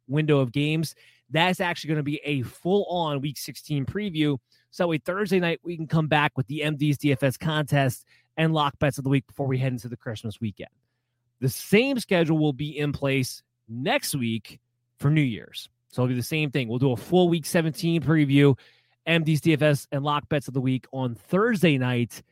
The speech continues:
and then head into the weekend. Now, we'll still be active on social media trying to get you guys player news notifications. And if you have questions,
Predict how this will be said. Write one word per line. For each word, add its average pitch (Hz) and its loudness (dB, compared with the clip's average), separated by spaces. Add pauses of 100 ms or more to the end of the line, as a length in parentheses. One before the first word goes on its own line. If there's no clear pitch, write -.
(360)
and 143 2
then 147 4
head 147 4
into 135 -2
the 120 0
weekend. 113 -4
Now, 143 -2
we'll 180 2
still 226 2
be 190 -4
active 175 -2
on 160 2
social 151 -2
media 147 2
trying 143 0
to 143 -2
get 131 -6
you - -10
guys 143 -4
player 143 -4
news 131 -2
notifications. 131 -8
And 110 -4
if 104 -4
you 101 -2
have 151 4
questions, 143 -2